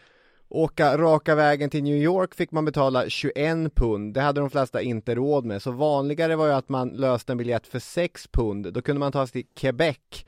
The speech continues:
och sen kunde man på egen hand försöka gå till U S A, det förlovade landet. Eh, det finns en, eh, amerikansk konsul i Belfast som, eh, ger ett rätt ögonöppnande svar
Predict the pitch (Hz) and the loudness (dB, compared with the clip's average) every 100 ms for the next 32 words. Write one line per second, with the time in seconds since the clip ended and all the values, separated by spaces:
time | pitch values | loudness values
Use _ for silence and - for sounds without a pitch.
0 | - _ _ _ _ 143 156 143 139 147 | -20 _ _ _ _ -4 0 0 2 0
1 | 143 139 135 131 _ _ - - 151 143 | 2 2 0 -2 _ _ -6 -4 0 2
2 | 135 139 135 135 127 117 120 120 110 139 | 2 0 0 0 -4 -2 -2 -2 0 2
3 | 170 110 95 92 - 123 104 101 113 107 | 2 2 -2 -8 -6 -4 -2 -2 -2 -4
4 | - 95 80 104 - 120 120 117 110 104 | -2 -2 -2 -6 -6 -6 -4 0 0 0
5 | 104 104 95 98 95 95 - _ _ _ | -2 -2 -2 -4 -6 -8 -12 _ _ _
6 | _ _ 123 113 139 143 147 139 - - | _ _ -6 -2 -2 0 0 -2 -4 -10
7 | - 135 131 131 127 127 123 _ _ _ | -4 -2 0 0 0 -2 -4 _ _ _
8 | - 135 131 139 135 - _ 143 139 - | -6 -4 2 2 2 -4 _ -4 -4 -2
9 | 170 139 120 - 120 117 - 120 113 143 | -2 0 -4 -6 -8 -8 -10 -6 0 2
10 | 151 143 - 110 110 - - - _ - | 0 -2 0 0 0 -6 -20 -20 _ -8
11 | 127 113 110 110 110 107 120 113 120 117 | -4 -2 -4 -6 -6 -4 -2 -2 0 -2
12 | - 135 120 113 117 120 - - 117 113 | 0 0 0 0 -2 -4 -6 -4 -4 -2
13 | 110 - 123 113 107 | -4 -4 0 2 0